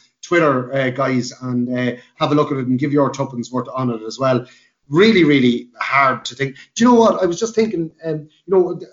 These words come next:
of the team that's there today, it is hard to pick any of the players off that team that's there today, but it's not for the fact that they're not good enough. It's just they haven't proved themselves over a long period of time. I think,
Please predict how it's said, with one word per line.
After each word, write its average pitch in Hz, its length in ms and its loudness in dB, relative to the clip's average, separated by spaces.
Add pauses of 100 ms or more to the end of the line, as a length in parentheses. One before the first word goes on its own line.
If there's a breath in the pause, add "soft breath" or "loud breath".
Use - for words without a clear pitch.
(140)
of 175 240 -2
the 170 80 0
team 220 380 2
that's 175 180 -4
there 165 240 2
today, 139 460 0 (120)
it 160 80 -6
is 220 200 4
hard 165 420 0 (160)
to - 160 -20
pick 156 160 -6
any 135 200 -2
of 123 60 -2
the 120 60 -4
players 123 520 -4
off 131 240 -4
that 123 180 -4
team 123 240 0
that's 117 160 -6
there 123 180 0
today, 120 320 -4 (220 loud breath)
but 165 80 0
it's - 160 -6
not 220 300 0
for 185 80 -12
the 151 80 -12
fact 143 440 -8 (360)
that 143 120 -4
they're 139 80 0
not 139 240 2
good 143 140 0
enough. 113 320 -2
It's 143 160 -12
just 180 220 -4
they 156 60 -4
haven't 147 320 -4
proved 147 240 0
themselves 123 360 -2
over 117 260 0
a 113 40 0
long 117 300 0
period 107 280 -8
of 95 140 -16
time. 113 280 -8 (260 soft breath)
I 135 40 -10
think, 175 340 0